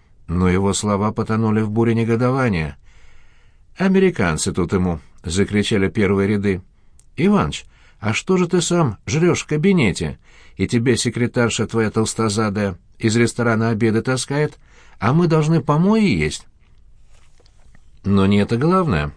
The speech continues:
гнула свое Оля. «Георгий Иванович заботится о том, чтобы каждый получал дотации, ему причитающиеся,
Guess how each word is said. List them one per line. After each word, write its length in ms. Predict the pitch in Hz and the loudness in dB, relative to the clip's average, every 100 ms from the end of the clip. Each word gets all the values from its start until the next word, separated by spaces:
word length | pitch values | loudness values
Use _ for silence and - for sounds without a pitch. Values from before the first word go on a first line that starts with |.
| - | -14
гнула 380 | - 87 101 85 | -4 2 4 2
свое 400 | 87 92 92 85 | 2 0 2 0
Оля. 360 | - 98 87 82 - - - - - - - - | 0 0 0 -4 -10 -20 -20 -20 -20 -20 -20 -16
«Георгий 440 | 85 85 156 175 147 | -4 0 2 2 2
Иванович 400 | 131 151 160 107 | 2 2 0 0
заботится 600 | 123 135 147 131 - 123 | 0 0 -2 -2 -2 -2
о 60 | |
том, 340 | - 180 147 - - - - | 0 0 0 -4 -14 -20 -12
чтобы 320 | - 90 98 | -4 0 0
каждый 540 | - 117 120 123 147 | 0 0 0 -2 -4
получал 440 | - 98 90 110 107 | -2 0 0 0 0
дотации, 800 | 92 104 107 113 - 139 143 139 - | -2 -2 -2 -4 -4 -6 -6 -8 -10
ему 280 | - 143 175 | -4 0 0
причитающиеся, 1080 | 151 156 160 160 98 80 80 85 80 - 78 | 0 -2 -4 -2 0 0 -2 -2 -2 -4 -6